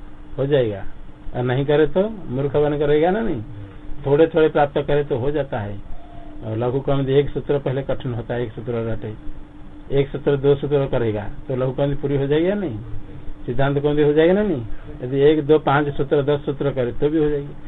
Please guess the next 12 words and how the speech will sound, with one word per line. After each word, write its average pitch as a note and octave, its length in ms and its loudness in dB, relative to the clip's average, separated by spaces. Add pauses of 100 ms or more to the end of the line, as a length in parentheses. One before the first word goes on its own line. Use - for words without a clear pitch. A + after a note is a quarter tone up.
(180)
और C3+ 60 0
नहीं C#3+ 240 4
करे E3 200 6
तो E3 120 0
कितने F3+ 280 0
उम्र F3+ 140 4
में F3+ 160 4
पूरी E3 200 2
हो E3 80 2
जाएगी D#3+ 180 4
लघु D#3 180 4
कौमुदी? B2 360 -2